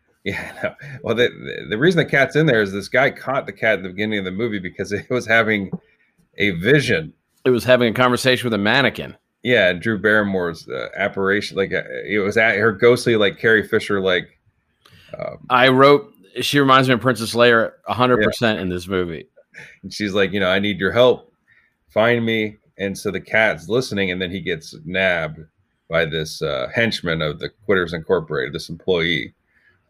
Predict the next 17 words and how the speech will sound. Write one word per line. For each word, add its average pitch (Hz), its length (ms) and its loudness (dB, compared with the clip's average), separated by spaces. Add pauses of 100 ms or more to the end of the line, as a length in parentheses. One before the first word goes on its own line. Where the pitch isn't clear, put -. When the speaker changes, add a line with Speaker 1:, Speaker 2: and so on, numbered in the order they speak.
(120)
Speaker 1:
thrown 143 260 6
into 120 220 4
this 95 240 -2
room. 95 340 0 (380)
And 117 140 -4
so, 147 80 2
yeah, 143 300 4
so 123 340 0
basically 139 640 0
the, 107 200 -4 (200)
the, 107 120 -6 (480)
they 123 140 0
tell 123 240 0
James 104 320 -2
Woods, 113 320 -4
"If 107 180 -14
you 165 320 -4